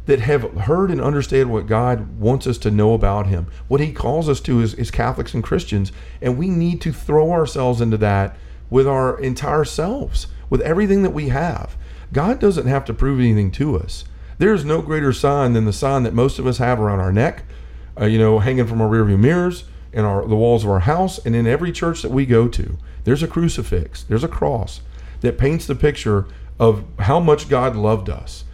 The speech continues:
and how much he's willing to do for us. And we don't need any other sign than that. The, the crucifix, the cross, the, the passion of Christ, it, it,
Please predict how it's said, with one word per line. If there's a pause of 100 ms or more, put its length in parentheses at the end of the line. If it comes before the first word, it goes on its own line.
(160)
and
how
much
he's
willing
to
do
for
us. (300)
And
we
don't
need
any
other
sign
than
that. (440)
The,
the
crucifix,
the
cross,
the,
the
passion
of
Christ, (760)
it,
it,